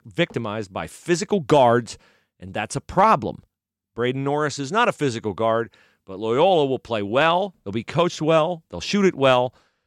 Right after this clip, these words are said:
and they'll probably have the people who are quote-unquote neutral, the other people who are in Pittsburgh on Friday will be there, and if Loyola's close, those people are gonna pull for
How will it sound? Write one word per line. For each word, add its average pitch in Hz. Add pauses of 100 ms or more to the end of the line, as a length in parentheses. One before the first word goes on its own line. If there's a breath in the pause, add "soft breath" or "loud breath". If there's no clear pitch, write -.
(200)
and 117 (260)
they'll 98
probably 101
have 107
the 127 (640)
people 135
who 131
are 123 (320 soft breath)
quote-unquote 151
neutral, 131 (240 soft breath)
the 127 (120)
other 170
people 139
who 135
are 123
in 131
Pittsburgh 127
on 113
Friday 131 (380 soft breath)
will 127
be 131
there, 123
and 127 (160)
if 95
Loyola's 117
close, 226 (760)
those 101
people 107
are 117
gonna 104 (240)
pull 107
for 107